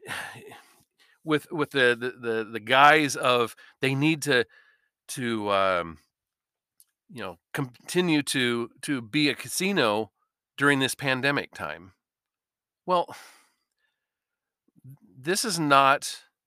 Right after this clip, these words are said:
something that our taxpayer dollars should be going to. Another <clears throat> po-, po-, popular misconception is that most corporations lobby for less government regulation.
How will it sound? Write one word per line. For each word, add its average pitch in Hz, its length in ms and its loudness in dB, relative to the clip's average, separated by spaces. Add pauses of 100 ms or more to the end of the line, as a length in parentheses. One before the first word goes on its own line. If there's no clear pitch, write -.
(120)
something 139 440 0
that 123 140 4
our 120 100 6
taxpayer 131 560 -2
dollars 127 360 2
should 127 200 -8
be 117 80 -6
going 165 360 -2
to. - 160 -18 (1080)
Another 190 460 -2 (140)
<clears throat> 185 340 -4
po-, 165 240 8 (100)
po-, 139 220 -4 (100)
popular 156 400 2
misconception 131 840 -2 (380)
is 156 180 2
that 139 220 8
most 156 400 2
corporations 120 760 -2 (380)
lobby 143 500 4
for 135 440 2 (120)
less 139 360 -2
government 107 360 -4
regulation. 90 640 -10